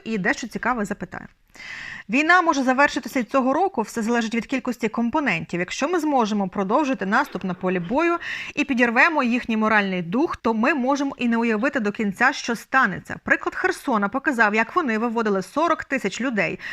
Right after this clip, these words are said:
Вони бігли швидко, стрімко, кидали техніку», — розповів Зеленський. Чи складуться такі обставини, що російська війна проти України завершиться у двадцять третьому році?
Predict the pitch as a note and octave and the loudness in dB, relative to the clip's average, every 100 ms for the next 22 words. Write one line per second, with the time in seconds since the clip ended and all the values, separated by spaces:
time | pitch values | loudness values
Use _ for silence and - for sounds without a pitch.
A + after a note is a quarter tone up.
0 | - A#3+ C#4 B3 C4 C4 A#3+ - A#3+ C#4+ | -4 0 2 2 0 0 -2 -2 0 0
1 | - D#4 D4 - B3 A#3+ A#3+ C#4 - - | 0 -4 -2 -2 -2 -2 -2 -4 -4 -6
2 | B3 G#3+ A3 B3 G#3 F3+ - F3 - F#3+ | -2 2 4 2 0 -4 -4 -8 -6 -4
3 | G3 - F3+ G#3+ C#4+ G3+ A#3 E3+ E3+ - | -4 -4 -4 -2 -2 0 0 -2 -4 -10
4 | - F3 - - - G#3 - A#3+ A#3 D#4+ | -12 -12 -12 -16 -8 -6 -2 0 2 2
5 | - C4+ A3+ A#3 G3 - - G3 C#4 D#4 | 2 -2 -2 -4 -6 -6 0 2 2 -4
6 | - G3 F3+ F#3+ G#3+ - C#4 C#4+ C4+ C4+ | -6 -4 -4 -4 -4 -2 -2 0 0 0
7 | C4+ C4+ C4 - B3+ B3+ B3+ G#3+ F#3+ F#3 | -2 -4 -4 -4 -4 -2 -2 -2 0 -2
8 | - C#4 A#3+ F3+ F3 G#3 G3+ F3+ E3+ F#3 | -2 -6 -4 -4 -2 -4 -4 -4 -4 -2
9 | F3+ - - | -2 -4 -10